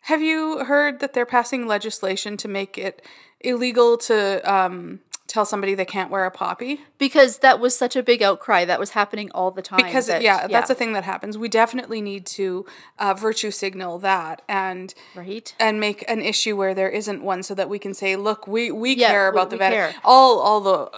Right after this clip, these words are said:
Speaker 1: the, all you libs don't care
Speaker 2: Yeah.
Speaker 1: about the veterans." And it's
Speaker 2: Yeah.
Speaker 1: like
Speaker 2: All you care about is your trans kids not killing themselves.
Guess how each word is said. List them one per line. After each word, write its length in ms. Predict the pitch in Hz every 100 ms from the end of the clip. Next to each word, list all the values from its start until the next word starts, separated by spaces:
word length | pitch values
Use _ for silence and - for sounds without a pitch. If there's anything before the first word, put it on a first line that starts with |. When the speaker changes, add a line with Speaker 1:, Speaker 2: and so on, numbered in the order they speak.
| -
Speaker 1:
the, 200 | - 208 170
all 240 | 180 196
you 120 | 185
libs 440 | 190 208 208 185 -
don't 220 | 190 151
care 260 | - 202 185
Speaker 2:
Yeah. 280 | 196 170
Speaker 1:
about 20 | 104
the 160 | 156 - - _ 196
veterans." 480 | 202 190 170 185
And 100 | 214 214
it's 80 |
Speaker 2:
Yeah. 60 | 196
Speaker 1:
like 160 | 214 208
Speaker 2:
All 100 | 254
you 100 | 240
care 220 | - 233
about 200 | 226 214
is 220 | 180 -
your 120 | 175 _
trans 580 | - - 240 214 196 175
kids 400 | - 202 175 -
not 280 | 202 180 -
killing 500 | - 240 220 190 175
themselves. 880 | 160 - - - - _ - - -